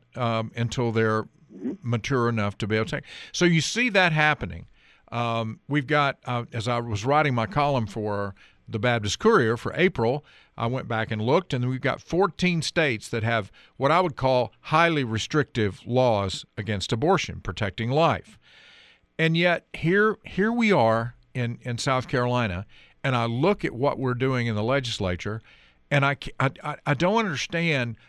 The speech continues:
with the great majorities and the structure that the party has delivered and put Republicans in office,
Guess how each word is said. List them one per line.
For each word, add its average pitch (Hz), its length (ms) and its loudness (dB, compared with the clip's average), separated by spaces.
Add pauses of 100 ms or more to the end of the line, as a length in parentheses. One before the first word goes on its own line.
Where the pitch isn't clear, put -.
(120)
with 139 220 0
the 131 100 -2
great 151 520 0
majorities 143 800 2
and 120 220 -6
the 98 60 -4
structure 180 600 0
that 101 160 -4
the 101 60 -4
party 165 420 2
has 170 240 0
delivered 151 640 0 (320)
and 123 180 -8
put - 220 2
Republicans 165 720 2
in 151 120 2
office, 165 540 0